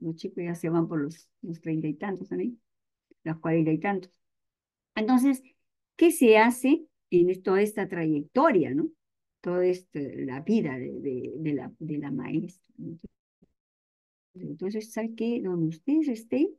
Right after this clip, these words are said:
siempre te-, hay que dejar huella, huella, ¿no? Porque hoy día están aquí haciendo la práctica en este jardín, pasaron en esto ya, hicieron un proyecto junto con la ayudantía, miren, profesora, que no sé qué.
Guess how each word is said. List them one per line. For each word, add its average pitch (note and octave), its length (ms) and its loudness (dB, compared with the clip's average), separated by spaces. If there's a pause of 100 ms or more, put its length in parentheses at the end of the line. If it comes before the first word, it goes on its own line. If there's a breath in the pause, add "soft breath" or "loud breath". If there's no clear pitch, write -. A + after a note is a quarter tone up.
siempre G#3+ 440 -4
te-, G3+ 140 -8
hay G3 100 -4
que G3 140 0
dejar F3+ 280 -4
huella, E3 560 4 (1080)
huella, D#3+ 500 0 (480)
¿no? D#3 280 -4 (280 soft breath)
Porque F#3 280 2
hoy F#3 120 10
día B3+ 220 8
están A#3 200 0
aquí F#3+ 440 0 (340)
haciendo F3+ 340 0
la E3+ 120 2
práctica F3+ 240 0
en E3+ 120 2
este E3+ 220 -2
jardín, F#3 560 0
pasaron E3+ 540 0
en D#3+ 120 0
esto E3 200 -4
ya, D#3 360 -4
hicieron E3+ 440 0
un E3 80 0
proyecto E3 540 -2
junto E3 260 -4
con E3+ 120 0
la F#3 60 4
ayudantía, F#3 720 4 (320 loud breath)
miren, G3 300 0
profesora, F3 480 -4
que E3 100 -4
no D#3+ 80 0
sé - 140 -10
qué. B2 280 -6